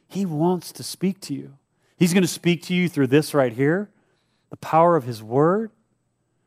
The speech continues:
But Jesus just modeled this to us, that in, in order to have a Jesus-shaped life, and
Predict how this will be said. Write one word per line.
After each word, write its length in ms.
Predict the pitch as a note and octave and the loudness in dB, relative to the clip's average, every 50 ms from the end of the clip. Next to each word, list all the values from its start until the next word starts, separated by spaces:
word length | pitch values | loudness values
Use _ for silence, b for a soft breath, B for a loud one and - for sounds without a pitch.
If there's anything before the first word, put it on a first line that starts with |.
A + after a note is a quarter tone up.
| _ _ _ _ - | _ _ _ _ -2
But 100 | E3 D3 | 0 4
Jesus 380 | - A3+ C4 A#3+ C#4 A#3 - | 4 4 4 6 4 0 0
just 200 | - G3+ F3+ - | 0 -2 0 2
modeled 580 | E3 D#3+ D#3+ E3 E3+ G3 A#3+ C#4 B3+ A3+ F3+ D3+ | 2 2 4 6 6 6 6 6 4 2 2 2
this 220 | D#3+ D#3 D3 - | 0 0 0 -2
to 240 | - - A3 C4 B3+ | 0 2 4 6 6
us, 100 | G3+ - | 6 6
that 160 | - F#3 F3+ | 4 4 4
in, 100 | F3+ E3+ - B B B B E3+ | 4 2 -2 B B B B 2
in 120 | F#3+ G3 G3 | 4 6 6
order 200 | A3 C4 C4+ C4+ | 8 6 6 6
to 80 | B3 | 4
have 160 | G#3 G#3+ A3+ | 4 4 4
a 60 | G#3 G3 | 2 2
Jesus-shaped 800 | D3 A#2 C#3+ G#3+ B3+ B3+ F#3+ G#3 F3+ - - G#3 F#3+ F3 - - | 0 2 2 4 4 4 2 0 -4 0 2 2 2 4 4 4
life, 400 | D3+ D3+ E3 G3 A#3 - - - | 6 6 6 6 4 2 0 0
and 120 | F3+ D#3 | -2 -2